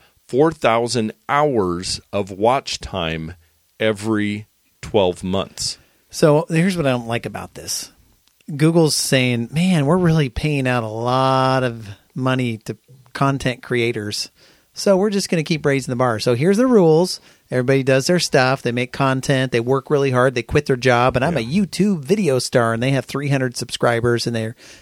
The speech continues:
Speaker 2: they're, you know, they're making five hundred bucks a month, and they're living in their parents' basement. Now it's like, "Oh, sorry, you have to have a thousand subscribers." Well, these people are never gonna get a thousand subscribers.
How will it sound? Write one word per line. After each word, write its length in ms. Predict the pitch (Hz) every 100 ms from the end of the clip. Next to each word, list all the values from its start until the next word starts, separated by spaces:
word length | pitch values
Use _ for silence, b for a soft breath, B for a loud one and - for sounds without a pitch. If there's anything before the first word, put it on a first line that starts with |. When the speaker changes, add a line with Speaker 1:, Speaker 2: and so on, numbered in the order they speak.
| B
Speaker 2:
they're, 180 | 139 120 _
you 120 | 220
know, 120 | 139 120
they're 80 | 123
making 240 | 131 120
five 220 | 123 127
hundred 160 | 127 120
bucks 280 | 117 113 -
a 40 |
month, 300 | 120 135 131 B B B B B _ _ _ -
and 100 | 139
they're 140 | 123
living 340 | 117 131 135 139
in 60 | 135
their 100 | 127
parents' 300 | 135 131 -
basement. 500 | 135 127 110 110 - B B B -
Now 600 | 147 202 175 127 147 - b b _ -
it's 220 | 131 -
like, 440 | 135 117 113 - _ -
"Oh, 200 | 220 143
sorry, 380 | - 175 165 117
you 160 | 127
have 140 | 131 123
to 60 | 123
have 120 | 117
a 40 |
thousand 360 | 120 113 110 113
subscribers." 680 | - - - 151 135 110 151
Well, 100 | 185
these 160 | 240
people 340 | - 170 143 131
are 60 |
never 680 | 127 131 139 147 143 127 117
gonna 180 | 104 104
get 180 | 95 98
a 20 |
thousand 420 | - 107 95 - 110
subscribers. 680 | - - - 98 98 -